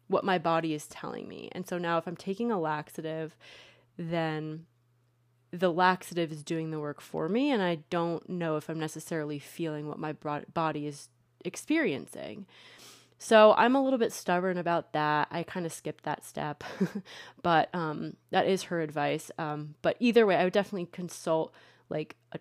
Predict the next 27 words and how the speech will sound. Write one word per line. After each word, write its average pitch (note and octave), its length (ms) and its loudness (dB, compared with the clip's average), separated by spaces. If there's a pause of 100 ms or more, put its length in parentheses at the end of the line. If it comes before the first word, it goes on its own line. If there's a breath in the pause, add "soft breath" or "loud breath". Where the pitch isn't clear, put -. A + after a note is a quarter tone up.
doctor F3+ 800 -2
or D3+ 540 -4
a D3 380 -4
therapist D#3+ 520 -2
if D#3 140 -8
you D#3+ 80 -8
go D#3 180 0
to D#3 140 -4
either D3+ 240 -4
one, G#3 380 4
and D#3+ 180 -2
if D3+ 180 -6
you D#3 60 -6
have, D#3 460 -4
like, - 260 -6 (320)
any D#3+ 200 -2
sort D#3+ 220 -4
of, D3 60 -4
like, D3 160 -4
history D#3 500 -6
of D3 160 -4 (840 loud breath)
mental E3 880 0
or D#3 260 0
physical D#3+ 440 -4
dependence E3+ 720 -4
on E3+ 220 -4
la-, E3+ 220 0